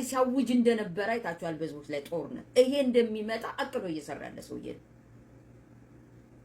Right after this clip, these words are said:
ዛሬ የኢትዮጵያ ኦርቶዶክስ ቤተክርስቲያን ታላቅ የአደባባይ በዓል በሚከበረው ያውም በትልቁ በመስቀል በዓል ስለ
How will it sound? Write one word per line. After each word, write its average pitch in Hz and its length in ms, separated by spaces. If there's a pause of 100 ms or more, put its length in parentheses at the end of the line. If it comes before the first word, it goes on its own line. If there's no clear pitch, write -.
(1040)
ዛሬ 175 240
የኢትዮጵያ 233 320
ኦርቶዶክስ 202 360
ቤተክርስቲያን 202 580
ታላቅ 220 500
የአደባባይ 180 640
በዓል 202 360
በሚከበረው 185 720
ያውም 180 280
በትልቁ 185 500
በመስቀል 185 480
በዓል 143 260 (380)
ስለ 214 200